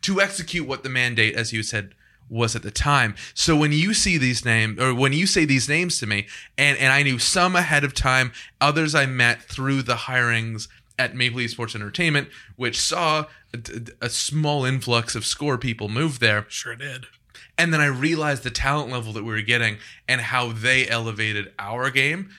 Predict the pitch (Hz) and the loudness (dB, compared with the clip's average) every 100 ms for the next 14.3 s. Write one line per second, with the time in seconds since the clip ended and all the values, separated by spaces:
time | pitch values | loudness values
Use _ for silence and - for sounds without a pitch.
0 | _ 117 123 117 113 113 110 107 107 139 | _ -2 0 2 -2 -2 -4 -4 -4 -2
1 | 127 117 110 104 - - _ _ _ 165 | -2 -2 -6 -12 -16 -20 _ _ _ -8
2 | 90 - 233 151 107 - _ _ _ 131 | 2 4 4 4 0 -6 _ _ _ -10
3 | 165 160 190 208 160 135 - - - 160 | -8 -8 -10 -10 -6 -4 -2 -2 0 2
4 | 190 220 - - - _ - 196 - 302 | 4 4 0 -12 -20 _ -2 0 0 0
5 | 359 - - 349 359 - - 233 226 196 | -4 -4 -2 -2 0 0 0 0 -2 -2
6 | 262 330 - 208 208 175 165 165 - 180 | -6 -8 -8 -6 -6 -4 -4 -4 -4 -6
7 | 151 139 165 - 185 170 151 123 113 233 | -2 2 4 4 0 -2 -8 -12 -12 -12
8 | - 120 123 110 120 151 104 139 139 143 | -6 2 2 2 -6 -12 -14 -16 -12 -12
9 | 135 _ _ _ - - 180 151 127 135 | -14 _ _ _ -18 -10 -6 -6 -8 -4
10 | 170 180 - 143 131 123 120 143 - 123 | -2 -2 -4 -10 -10 -12 -4 -2 -2 -4
11 | 113 113 - - - 139 123 117 135 117 | -10 -6 -4 -4 -6 -10 -4 -4 -4 -12
12 | 113 - - 127 135 135 127 120 _ _ | -4 -2 0 -4 -10 -12 -14 -16 _ _
13 | _ _ _ 120 113 110 110 151 - 214 | _ _ _ -14 -10 -8 -8 -8 -10 -10
14 | 226 113 | -4 -2